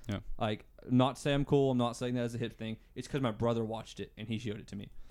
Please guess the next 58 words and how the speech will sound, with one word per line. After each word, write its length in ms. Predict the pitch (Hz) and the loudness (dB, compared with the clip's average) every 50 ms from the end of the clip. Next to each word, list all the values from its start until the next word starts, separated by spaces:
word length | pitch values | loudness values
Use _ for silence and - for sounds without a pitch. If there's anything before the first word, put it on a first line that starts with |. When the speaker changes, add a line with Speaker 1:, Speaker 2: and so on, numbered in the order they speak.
| - - - - - - - - - - - - - - - - - | -12 -12 -10 -10 -10 -12 -16 -16 -16 -16 -14 -16 -16 -16 -16 -16 -10
Speaker 2:
But 400 | 107 117 135 127 110 - - - - - - - - - 127 | -4 0 2 2 2 2 -2 -12 -20 -20 -20 -20 -20 -6 0
they 140 | 120 120 127 | 2 2 2
talked 320 | 120 - - 143 156 151 - | 2 0 0 0 0 0 0
about 220 | 139 123 117 117 | 0 0 0 0
bringing 400 | 123 120 120 120 117 110 110 110 | 0 0 0 0 0 -2 -2 -4
it 100 | 110 110 | -6 -4
back 280 | 110 113 110 110 - - - | -4 -2 -2 -4 -6 -6 -6
on, 180 | - 110 107 104 | -4 -4 -2 -4
like, 120 | 107 107 | -4 -6
a 60 | 110 | -6
Dwight 420 | 107 - 117 107 110 113 113 - - | -4 -2 0 0 2 0 0 -2 -4
spinoff. 480 | - - - 117 110 104 104 104 104 - - - - | -8 -8 -6 -6 -6 -4 -6 -8 -10 -12 -14 -8 -2
I 120 | 120 135 | 0 2
don't 160 | 139 143 139 135 | 4 4 4 6
want 200 | 131 131 127 127 | 6 4 4 2
them 120 | 131 120 | 0 0
to 100 | 117 123 | 0 0
ruin 220 | 117 120 120 120 120 | 0 2 4 4 4
it. 140 | 117 117 - | 2 0 0
It 120 | - 120 113 | 0 2 4
was 180 | 101 98 98 | 4 6 4
Speaker 1:
Yeah. 60 | 98 117 | 6 4
Speaker 2:
good 60 | 123 | 4
in 40 | 117 | 4
its 120 | 113 107 | 4 0
entirety. 380 | 120 110 - 110 107 110 107 107 | -2 -2 -2 0 0 0 0 2
Speaker 1:
Yeah. 260 | 120 113 113 110 107 - - - | 4 6 6 6 4 2 0 2
Speaker 2:
But 100 | 143 131 | 2 4
a 60 | 123 | 4
Michael 380 | 117 123 131 151 160 - 175 | 4 4 4 4 4 2 0
Scarn 420 | - - - - 135 123 131 143 151 | -2 -2 -2 0 2 4 4 4 2
movie 300 | 156 165 160 170 165 - - - - | 2 2 2 0 -2 -2 -4 -8 -2
really 280 | 123 123 131 135 139 139 | 2 6 6 8 8 6
wouldn't 300 | 135 127 131 127 127 120 | 6 6 4 4 2 0
infringe 840 | 123 107 104 101 - - - 123 123 117 110 107 107 107 - - - - - _ _ - | -2 -2 -4 -4 -6 -4 -2 0 2 2 0 0 -2 -6 -8 -12 -16 -18 -20 _ _ 2
Speaker 1:
I 120 | - 117 135 | 6 6 6
Speaker 2:
on 80 | - | 8
Speaker 1:
think, 140 | 190 196 - - | 6 4 4 4
Speaker 2:
the 160 | 113 110 110 | 4 8 8
Speaker 1:
I 100 | 123 135 | 8 8
think 200 | 139 151 143 127 | 8 6 2 4
it'd 200 | 123 117 120 113 | 4 4 4 4
be 120 | 110 104 | 4 4
hilarious. 600 | - 113 104 101 101 98 92 92 95 92 98 104 | 6 6 4 4 4 4 2 2 0 -2 0 2
Speaker 2:
Yeah, 180 | 120 127 110 104 | 4 4 4 6
I, 160 | - 110 123 | 6 8 8
Speaker 1:
I 100 | 135 156 | 10 10
Speaker 2:
it 40 | 147 | 10
would 60 | 131 | 10
Speaker 1:
agree 100 | 139 147 | 10 8
Speaker 2:
be 40 | 147 151 | 8 6
Speaker 1:
with 80 | - | 6
Speaker 2:
really 100 | 117 143 | 6 4
Speaker 1:
you 60 | 139 | 4
on 140 | 135 127 113 | 4 4 4
Speaker 2:
good. 300 | 107 107 110 117 117 - - - | 4 4 2 2 0 -2 -4 -4
Speaker 1:
that. 60 | 107 | 0
Um, 420 | 107 107 107 104 104 101 101 101 | 0 2 2 2 2 2 0 -2